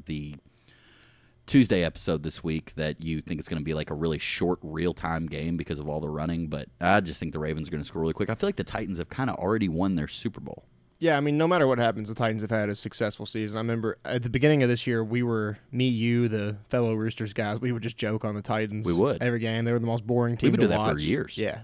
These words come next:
Speaker 2: but shout out to the Broncos. They saved the Titans season by destroying Mariota's career, and now Tannehill's taken over and played better than he has in his entire career,
Speaker 1: What was
Speaker 2: so.
Speaker 1: that, like, scoreless?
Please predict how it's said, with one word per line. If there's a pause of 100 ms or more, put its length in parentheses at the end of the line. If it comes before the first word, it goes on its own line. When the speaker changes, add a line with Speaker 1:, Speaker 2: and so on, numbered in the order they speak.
Speaker 2:
but (340)
shout
out
to
the
Broncos.
They
saved
the
Titans
season
by (100)
destroying
Mariota's
career, (100)
and
now
Tannehill's
taken
over
and
played
better
than
he
has
in
his
entire
career,
Speaker 1:
What
was
Speaker 2:
so.
Speaker 1:
that,
like,
scoreless?